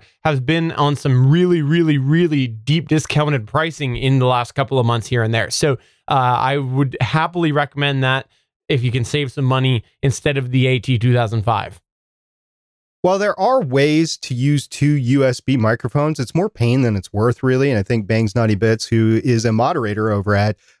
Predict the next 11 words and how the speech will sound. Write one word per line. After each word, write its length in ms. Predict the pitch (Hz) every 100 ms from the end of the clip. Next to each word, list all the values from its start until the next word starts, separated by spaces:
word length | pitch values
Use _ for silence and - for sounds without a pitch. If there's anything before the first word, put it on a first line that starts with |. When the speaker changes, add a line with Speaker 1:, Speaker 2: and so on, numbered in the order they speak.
| _ _
Speaker 2:
the 560 | 135 107 110 104 101 101 -
podcasting 540 | - 113 95 110 - 107
subreddit, 460 | 135 104 117 101 -
would 240 | 113 98 -
actually 320 | 120 - 104
agree 260 | 101 135
with 200 | 147 113
me. 160 | 110 107 - _ _ _ _
But 360 | 139 127 147 -
I 160 | 175 196
think 460 | - 208 190 -